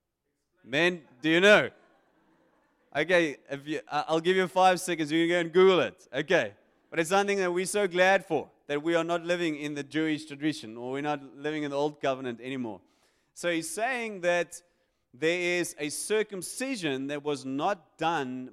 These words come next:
by hands to you. So he's speaking to the church. And that circumcision is what we call baptism.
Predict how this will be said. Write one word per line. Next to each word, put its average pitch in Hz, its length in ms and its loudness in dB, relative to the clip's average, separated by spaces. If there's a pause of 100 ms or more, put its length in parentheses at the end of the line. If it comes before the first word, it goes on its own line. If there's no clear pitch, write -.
(160)
by 131 280 -2
hands 123 880 -6 (260)
to 190 140 -8
you. 170 240 -6
So 139 180 -6
he's 135 120 -6
speaking 180 360 -10
to 165 100 -14
the 151 120 -10
church. - 580 -12 (800)
And 143 140 -6
that 214 180 -2
circumcision 196 1080 -4 (400)
is 165 500 -2 (560)
what 151 220 -2
we 180 140 -4
call 175 400 -4
baptism. 127 800 -4